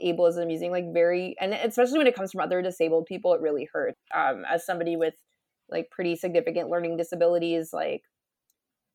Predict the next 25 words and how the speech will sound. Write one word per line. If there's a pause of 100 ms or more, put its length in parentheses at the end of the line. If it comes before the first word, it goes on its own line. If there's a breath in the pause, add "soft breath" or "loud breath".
(920 soft breath)
mine
isn't
reading
based,
but
it's
like,
yeah,
like,
people
have
said
that
stuff
about
me,
so
it
does
hurt,
even
though
I
know,
like,